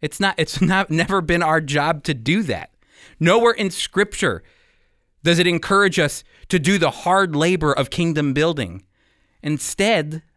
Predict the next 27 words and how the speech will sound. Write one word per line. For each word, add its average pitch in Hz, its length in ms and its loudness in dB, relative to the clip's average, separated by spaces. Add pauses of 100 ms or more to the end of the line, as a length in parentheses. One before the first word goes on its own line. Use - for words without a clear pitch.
listen, 151 480 -4
we 180 220 -4
are 143 180 -4
called 175 480 -4
to 156 80 -4
be 143 240 -4
representatives 151 1600 -2 (460)
of 127 160 -4
what 135 200 -4
the 127 80 -4
kingdom 131 680 -4 (380)
will 139 680 -4
look 104 240 -6
like. 80 460 -12 (880)
When 165 160 0
the 170 80 2
Apostle 208 400 -2
Paul 202 280 0
tells 190 280 -2
us 180 140 -4
in 151 100 -2
Galatians 156 480 -2
chapter 147 320 -4
five - 600 -2
to 175 100 0
live 156 400 2
out 170 320 0